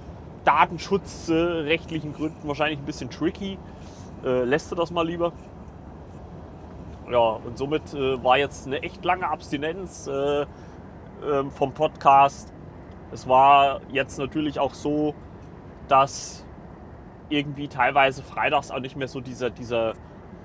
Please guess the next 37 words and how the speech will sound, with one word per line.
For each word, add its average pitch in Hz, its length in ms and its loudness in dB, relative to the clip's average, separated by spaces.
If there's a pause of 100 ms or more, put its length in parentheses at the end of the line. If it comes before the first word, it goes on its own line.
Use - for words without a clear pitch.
(220)
äh, 120 60 -4
Rhythmus 131 840 2
drinne 170 280 -4
war, 147 220 8
den 156 160 -4
ich 156 100 -10
sonst 139 300 -4
immer 127 180 0
hatte, 151 240 2
ne? 135 160 2
Sonst 135 220 -8
hatte 131 140 -2
ich 123 40 -10
ja 135 120 2
immer 139 120 -6
so 135 220 -4
meine 123 240 -2
Macht 131 260 -6
der 127 100 -2
Gewohnheit, 139 520 -4
dass 123 160 -8
ich, - 80 -14
äh, 113 680 -8
immer 131 180 -6
vom, 120 200 -10 (480)
vom 117 240 -6
letzten 131 380 -4
Kunden 143 400 -4
dann, 131 260 -2
äh, 127 40 -8
Richtung 120 440 -4
Heimat, 123 440 4
äh, 117 420 -4 (100)
podcaste, 151 680 4 (480)
also 110 140 -12
das 110 220 -8
aufnehme. 139 560 -4